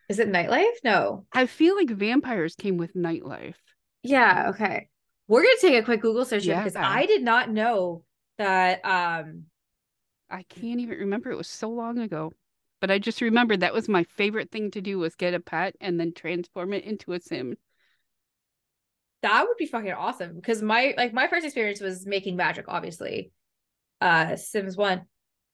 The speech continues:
Speaker 1: Spells. Sims Two apartment life. That is
Speaker 2: Yeah.
Speaker 1: where, which, hold on, I think I have that one right here. Um,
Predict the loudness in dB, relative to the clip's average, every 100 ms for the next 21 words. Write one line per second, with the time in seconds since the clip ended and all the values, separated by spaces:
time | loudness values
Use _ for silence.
0 | _ -6 4 6 8 4 0 -14 _ -14
1 | 0 0 0 -2 2 2 2 2 2 2
2 | -2 -2 -4 -10 -14 -20 _ _ _ _
3 | _ _ _ _ _ _ _ _ _ _
4 | _ _ 2 4 4 2 -2 -2 0 2
5 | 2 -2 -8 _ _ _ _ 0 0 0
6 | -6 _ _ _ _ _ _ -20 -16 -16
7 | -16 -20 -18 -18 -18 -18 -18 -18 -20 -20
8 | -20 -20 -20 _ -14 -14 -14 -18 -18 -18
9 | -20 -20 -20